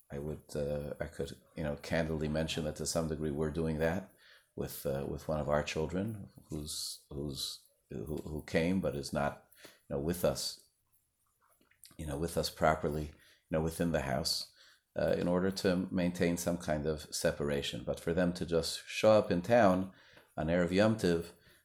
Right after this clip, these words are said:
um, right now I would not assume that that would be an appropriate thing to do. I don't know if it'll be even a permitted, a permitted thing to do, but, uh,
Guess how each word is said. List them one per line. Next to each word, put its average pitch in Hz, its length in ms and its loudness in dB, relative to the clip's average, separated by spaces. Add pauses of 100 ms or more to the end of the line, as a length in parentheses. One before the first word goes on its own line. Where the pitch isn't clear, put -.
(120)
um, 76 680 2 (180)
right 87 480 2
now 120 200 4
I 107 140 4 (180)
would 98 200 0
not 110 200 6
assume 101 600 4
that 82 140 0
that 82 180 6
would 78 180 0
be 76 320 0 (260)
an 67 80 -8
appropriate 110 520 4
thing 104 160 0
to 98 120 -2
do. 92 440 2
I 82 40 -2
don't 80 120 0
know 82 80 2
if 78 120 -2
it'll 71 140 -4
be 73 320 -4
even 73 300 -4
a 73 140 -6
permitted, 104 640 2 (1400)
a - 40 -6
permitted 98 460 4
thing 104 220 2
to 92 140 0
do, 92 320 0 (580)
but, 82 420 2
uh, 80 360 4